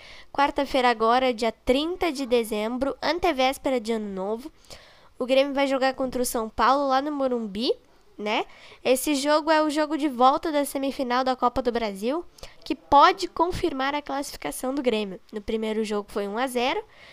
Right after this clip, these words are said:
né? O Grêmio joga por um empate, né? De passar pra final. E se o Grêmio passar pra final, vai pegar ou Palmeiras ou América Mineiro, né? Gente,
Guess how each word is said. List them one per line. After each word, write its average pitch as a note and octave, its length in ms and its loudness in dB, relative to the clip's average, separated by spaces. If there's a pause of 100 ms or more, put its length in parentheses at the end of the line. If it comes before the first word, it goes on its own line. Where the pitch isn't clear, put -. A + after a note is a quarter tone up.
(180)
né? A3+ 140 -2
O A#3+ 40 -6
Grêmio A#3 300 -4
joga B3 260 -2
por C#4+ 240 -6
um C#4 120 -6
empate, D#4+ 680 0 (160)
né? - 220 -10 (200)
De A#3+ 140 -12
passar C4+ 400 -2
pra A#3+ 180 -2
final. A#3 380 -4 (460)
E C5 160 2
se - 120 0
o E4 60 2
Grêmio A#3+ 300 0
passar A#3 280 -4
pra G#3+ 160 -4
final, B3+ 380 -4
vai A#3+ 100 -2
pegar B3 340 0
ou B3+ 100 4
Palmeiras C4+ 560 0
ou C4 120 2
América A#3 460 -2
Mineiro, A3+ 420 -6 (540)
né? G3 220 -10 (600)
Gente, A3+ 640 -2